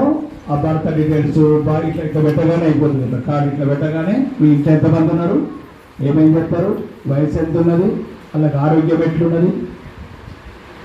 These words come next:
వాళ్ళు ఎవరైనా అంగవైకల్యులు ఉన్నారా. ఇంతకుముందు చిత్రగుప్తులు అంటే విన్నారా? అది సినిమా చూసినా? చిన్నప్పుడు నాటకాలకి ఇట్లా ఉంటుండే,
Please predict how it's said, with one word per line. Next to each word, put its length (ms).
వాళ్ళు 200
ఎవరైనా 240
అంగవైకల్యులు 680
ఉన్నారా. 260
ఇంతకుముందు 500
చిత్రగుప్తులు 560
అంటే 120
విన్నారా? 260
అది 180
సినిమా 280
చూసినా? 320
చిన్నప్పుడు 340
నాటకాలకి 440
ఇట్లా 140
ఉంటుండే, 300